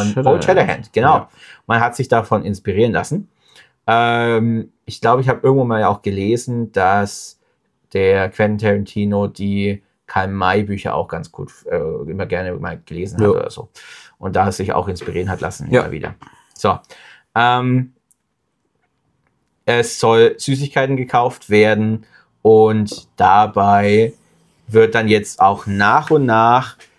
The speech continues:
Speaker 2: jeder erschossen. Erst einmal die Zack Spanner Judy, ähm, die mit dem Süßigkeitenglas wird erschossen. Der andere Kutschen-,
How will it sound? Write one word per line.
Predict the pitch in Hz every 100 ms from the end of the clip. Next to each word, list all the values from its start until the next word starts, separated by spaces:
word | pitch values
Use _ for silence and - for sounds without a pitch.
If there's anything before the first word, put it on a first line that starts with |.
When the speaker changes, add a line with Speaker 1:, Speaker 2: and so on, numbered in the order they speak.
| _ _ _ _ _ _ -
Speaker 2:
jeder | 104 117 123
erschossen. | - 90 - 98 - 170 226 - _ -
Erst | 117 -
einmal | 117 110 104 104 104 101
die | - 101 98 95 -
Zack | - 101
Spanner | - 120 147 147
Judy, | - 139 143 147 143 147 - _ _ _ _ -
ähm, | 117 120 117 117 113 113 117 117 _ _ -
die | 113 110 110
mit | 107 104
dem | 104 101 101 95 -
Süßigkeitenglas | - 143 156 160 143 135 135 123 113 123 123 - 127
wird | 123
erschossen. | 117 113 120 117 123 120 123 _ - - _ _
Der | 117 113 113 113 -
andere | 127 160 156 139 135
Kutschen-, | - 185 - 185